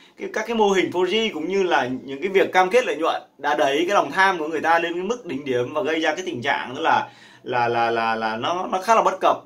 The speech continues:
và nó một cái tình trạng bất ổn nhất định trong cái phân khúc này. Do đó thì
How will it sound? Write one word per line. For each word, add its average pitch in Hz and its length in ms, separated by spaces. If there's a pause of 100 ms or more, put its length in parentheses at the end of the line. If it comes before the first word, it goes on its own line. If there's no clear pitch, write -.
(160)
và 120 260
nó 156 420 (180)
một 139 220
cái - 100
tình 180 100
trạng - 180
bất 214 100
ổn 123 380
nhất 269 180
định 226 220 (120)
trong 170 220
cái 170 140
phân 165 100
khúc 202 140
này. 131 300 (800)
Do 240 260
đó 233 340
thì 160 440